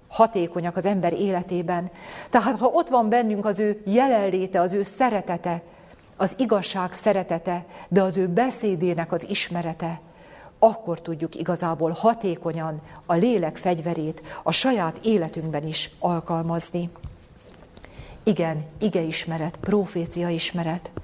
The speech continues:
De szeretnék visszatérni az előző pontra, a harmadik pontra, amelyben a nekünk szóló tanulságról szóltunk, a megtisztításról, hogy Jézus most a megtisztításnak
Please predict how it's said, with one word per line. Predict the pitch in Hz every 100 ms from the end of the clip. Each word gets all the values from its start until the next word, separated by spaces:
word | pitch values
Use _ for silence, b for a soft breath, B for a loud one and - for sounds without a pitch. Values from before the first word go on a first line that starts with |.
| B B B B B B B
De | -
szeretnék | 202 262 247 214 190 196
visszatérni | 208 - 190 190 185
az | 185 185
előző | - 262 185 165 165
pontra, | 160 170 170 170
a | 165
harmadik | 160 220 180 165 165
pontra, | - 170 165 175 170 175 B B B B
amelyben | - 196 185 170 180 175 175 180
a | 180
nekünk | 226 202 175
szóló | - 180 175
tanulságról | 170 190 170 165 - 170 156 165 165 170 160 B -
szóltunk, | - 196 185 175 175 170 185 B B B B
a | 190
megtisztításról, | 190 220 - 196 - 196 180 185 175 - - 175 180 185 B B B
hogy | - 175
Jézus | 208 226 175 -
most | 175 -
a |
megtisztításnak | 175 233 226 196 - 185 180 175 170 -